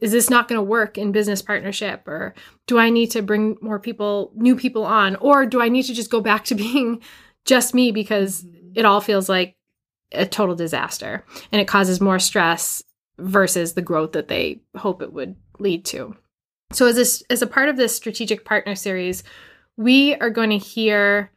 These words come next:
Speaker 1: from the perspective of the visionary today, me, and Mariana's gonna be interviewing me, asking me questions to kinda get into my brain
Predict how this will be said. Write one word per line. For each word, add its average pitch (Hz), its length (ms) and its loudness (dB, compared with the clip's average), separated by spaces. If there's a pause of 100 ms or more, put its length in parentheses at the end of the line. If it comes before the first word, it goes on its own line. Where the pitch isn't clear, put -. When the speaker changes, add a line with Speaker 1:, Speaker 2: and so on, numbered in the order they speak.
(280)
Speaker 1:
from 208 600 2
the 202 80 -6
perspective 208 800 -2
of 196 140 -8
the 247 60 -2
visionary 214 420 0
today, - 420 -10
me, 214 480 2
and 208 300 0
Mariana's 214 380 2
gonna 214 180 0
be 196 400 -2 (320)
interviewing 262 500 0
me, - 160 -18 (240)
asking 226 340 2
me 226 120 0
questions 202 420 -2
to - 60 -12
kinda 208 200 -2
get 196 300 0
into 220 300 -2
my 226 160 0
brain 220 580 0